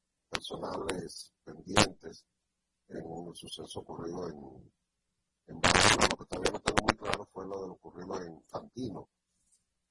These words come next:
Pero sí el de Barahona fue un tema, eh, personal que se de-, de-, desencadenó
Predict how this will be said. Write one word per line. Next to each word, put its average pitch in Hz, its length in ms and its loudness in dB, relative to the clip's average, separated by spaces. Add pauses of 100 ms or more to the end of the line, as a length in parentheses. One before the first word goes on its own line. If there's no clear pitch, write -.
(1040)
Pero - 320 6 (180)
sí - 200 -12
el 95 140 -6
de 101 80 4
Barahona 95 500 8 (180)
fue 87 280 -8
un 87 340 -12
tema, 82 600 -8 (640)
eh, - 160 -10 (100)
personal - 680 0 (100)
que 165 300 -8 (600)
se - 160 -12
de-, 82 60 -6
de-, 82 560 -10
desencadenó - 920 4